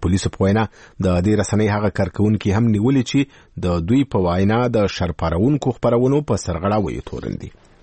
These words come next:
سټن نیوز یو غیر انتفاعي سازمان دی چې په دوه زره څوارلسم میلادي کال کې د ولسواکۍ، بشري حقونو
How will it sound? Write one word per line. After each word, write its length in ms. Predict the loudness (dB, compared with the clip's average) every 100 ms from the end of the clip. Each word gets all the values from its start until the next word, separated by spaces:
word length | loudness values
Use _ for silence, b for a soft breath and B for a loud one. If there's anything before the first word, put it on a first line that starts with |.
| B B
سټن 240 | -4 0 2
نیوز 300 | 2 0 2
یو 100 | 0 2
غیر 160 | 2
انتفاعي 420 | 2 0 -2 -2
سازمان 540 | 0 -2 -2 0 0 2
دی 60 | 0
چې 140 | 0 -4 B B B -4
په 240 | 2 2
دوه 200 | 2 0
زره 260 | 2 2 0
څوارلسم 540 | 0 -2 -2 -2 0
میلادي 360 | 2 2 0 -2
کال 220 | -2 -2
کې 120 | -2
د 60 | -2
ولسواکۍ، 640 | -2 -2 -4 -2 0 0
بشري 380 | 0 -2 0 0
حقونو 360 | 0 0 0